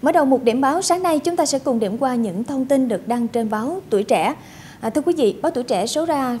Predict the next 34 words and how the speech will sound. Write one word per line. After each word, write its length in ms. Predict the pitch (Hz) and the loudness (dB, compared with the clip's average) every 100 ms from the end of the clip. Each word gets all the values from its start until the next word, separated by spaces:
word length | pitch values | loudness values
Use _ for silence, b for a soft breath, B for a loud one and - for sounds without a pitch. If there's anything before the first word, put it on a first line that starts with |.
| - | -6
phát 160 | 339 | -6
hành 140 | 294 220 | -4 -2
ngày 140 | 214 | -2
hôm 180 | 247 254 | -2 0
nay 160 | 269 | 0
có 120 | 262 285 | 0 -2
những 220 | 254 190 | -2 -2
thông 140 | 262 | -4
tin 180 | 233 226 | -2 -2
đáng 180 | 214 277 | -2 -4
chú 120 | 247 | -2
ý 120 | 226 | -2
như 160 | 320 247 | 0 0
sau. 240 | 226 208 - - - - - - - B B B B B | 0 -4 -6 -18 -20 -20 -20 -20 -20 B B B B B
Lợi 160 | 254 254 | 4 4
ích 100 | - 269 | 4 2
dân 200 | 320 302 | 2 6
tộc 280 | 240 202 | 4 4
dẫn 240 | 220 220 339 | 4 4 6
đường 220 | 302 247 | 6 6
cho 140 | 254 | 6
ngoại 200 | 294 220 | 4 4
giao, 280 | 196 262 262 202 - - - | 6 6 6 0 -14 -20 -16
suy 220 | - 330 320 | 0 2 4
sụp 240 | 311 240 - | 6 4 4
vì 240 | 220 247 226 | 0 2 2
tiêu 220 | 277 269 | 0 2
chí 160 | 311 | 2
phụ, 360 | 370 240 175 190 - - - - - | 4 4 4 0 -6 -20 -20 -10 2
logo 360 | 311 254 277 | 2 8 8
xe 240 | 269 277 254 | 8 4 4
vua 180 | 254 247 | 6 6
hết 260 | 240 294 - | 4 -2 2
thời 240 | 233 190 | 2 2